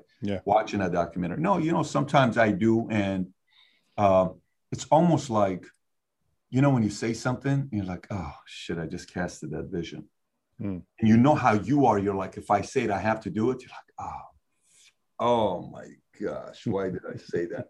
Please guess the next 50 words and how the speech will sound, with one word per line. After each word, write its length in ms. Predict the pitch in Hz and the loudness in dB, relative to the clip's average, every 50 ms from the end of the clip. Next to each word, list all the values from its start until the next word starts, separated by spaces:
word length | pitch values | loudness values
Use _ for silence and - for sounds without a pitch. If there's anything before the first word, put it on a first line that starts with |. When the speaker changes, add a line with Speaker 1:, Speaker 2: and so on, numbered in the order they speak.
| _ _ | _ _
Speaker 1:
<laughs> 560 | - - _ _ _ _ _ - - - - - | -16 -16 _ _ _ _ _ -18 -16 -12 -6 0
Speaker 2:
So 380 | - 151 139 143 139 - - - _ _ _ _ _ _ _ - | 2 4 4 4 2 -2 -6 -14 _ _ _ _ _ _ _ 0
I 140 | 120 147 156 | 2 2 2
kinda 380 | - - - 156 160 147 127 | 0 -2 -2 0 2 2 2
like 280 | 110 107 107 104 101 - 101 90 82 | 4 4 2 2 2 0 -4 -6 -2
that 220 | 87 98 90 - - | 0 0 0 -2 -2
kind 220 | - 101 90 85 | -4 -4 -4 -4
of 120 | 80 78 | -4 -6
pressure. 480 | - - 82 76 71 - - 73 76 - - _ _ _ _ _ | -8 -8 -8 -8 -8 -10 -12 -12 -14 -14 -16 _ _ _ _ _
Speaker 1:
Yeah. 160 | - 98 90 - _ _ _ _ - | -6 -6 -6 -6 _ _ _ _ -2
Speaker 2:
I 80 | 95 | 2
like 200 | 98 113 117 117 - | 4 4 4 2 -2
the 80 | 110 | -8
pressure 400 | - - - 110 104 - - 76 | -6 -4 -2 -2 -2 -2 -4 -8
to 120 | 73 - 95 | -8 -10 -10
say, 340 | - - - 87 78 71 - - _ _ _ _ _ _ _ _ | -10 -8 -6 -6 -6 -6 -8 -12 _ _ _ _ _ _ _ _
"Hey, 220 | 104 120 139 98 | -2 0 0 0
Pat, 360 | - - 92 80 76 - - - - | 0 -2 -4 -2 -2 -4 -6 -10 -8
you 180 | 90 95 107 | -4 -2 0
don't 200 | 113 113 107 101 | 2 2 2 4
like 220 | 101 101 104 - - | 4 2 2 0 -4
it 80 | 107 - | -12 -10
when 140 | - 101 95 | -6 -6 -6
you 60 | 92 | -6
say 200 | 87 - - 101 | -6 -4 -4 -4
something 400 | 101 - - 104 - - 101 95 | -4 -4 -6 -8 -6 -6 -4 -4
and 100 | 92 92 | -2 -2
you 80 | 87 87 | -2 -2
don't 180 | 92 98 104 101 | -2 -4 -4 -4
do 140 | 110 117 | -4 -4
it? 80 | 123 - - _ _ _ _ _ _ _ _ - | -6 -8 -12 _ _ _ _ _ _ _ _ -12
Well, 120 | - 80 | -8 -6
let's 140 | 85 85 - | -6 -6 -6
go 140 | - 98 92 | -2 -2 0
out 120 | 90 - | 0 -2
there 80 | - 87 | -4 -8
and 100 | 80 - | -8 -10
say 200 | - - 82 76 | -8 -6 -6 -6
it." 140 | 71 65 - | -6 -6 -6
So 320 | - 104 98 98 95 - _ _ _ _ _ _ | -4 -2 -2 -2 -4 -8 _ _ _ _ _ _
whether 240 | - - 165 160 147 | -8 -4 0 2 2
it's 140 | - - - | 2 0 -4
poking 480 | - - 110 104 107 - - 107 98 | -6 0 2 2 2 2 0 -2 0
the 80 | 87 87 | 0 -2
bear 340 | 78 73 95 92 92 90 87 | -4 -4 -4 -4 -4 -4 -4
and 80 | 87 | -2
all 140 | 90 90 90 | -2 -2 -4
this 200 | 87 87 - - | -4 -6 -6 -6
other 180 | 95 87 82 78 | -6 -4 -6 -6
stuff, 260 | - - - 71 | -8 -6 -6 -6